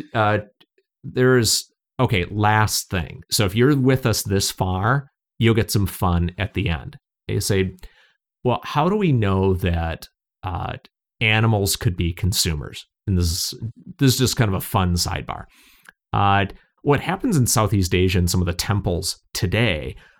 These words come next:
where monkeys have figured out how to exchange things of value that they steal from people for food they like.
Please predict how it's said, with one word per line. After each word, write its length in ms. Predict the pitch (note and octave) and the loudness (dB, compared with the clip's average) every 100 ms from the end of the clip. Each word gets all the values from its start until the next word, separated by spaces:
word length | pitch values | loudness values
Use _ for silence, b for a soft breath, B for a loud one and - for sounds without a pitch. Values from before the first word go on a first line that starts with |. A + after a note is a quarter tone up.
| b | b
where 180 | A#2+ A2 | 2 2
monkeys 600 | A2 B2+ D3 D#3 C#3+ - | 4 2 2 2 2 2
have 160 | G#2+ | 0
figured 500 | - - G2+ F#2+ E2+ | -2 -2 0 0 -2
out 340 | D#2 C2 - - _ - _ | -2 -6 -10 -16 _ -20 _
how 400 | - G#2+ G2 G#2+ A2 | -4 0 2 2 -2
to 640 | - A2 G2 F#2 F#2 F2 - _ _ _ - | 0 2 4 4 4 2 -2 _ _ _ -6
exchange 800 | A2 - - - C#3 D3+ C#3+ - | -4 -2 -4 0 2 2 0 0
things 340 | A#2+ A2+ G2 | 0 2 2
of 120 | G#2+ | 0
value 480 | F#2 G2 A2 A2 G2+ | 2 2 2 2 2
that 180 | F2+ F2 | 0 0
they 120 | F2+ | 2
steal 480 | - - B2 A#2 A2 | 2 2 0 -2 -4
from 260 | - F#2 | 0 -2
people 640 | F2 - C#4 G#2 F#2 F#2+ B B | 0 -2 0 0 0 -2 B B
for 160 | - C3 | -2 0
food 360 | - A3 G3 | 0 0 2
they 140 | A2 F2 | 0 -2
like. 360 | - - - | -6 -10 -12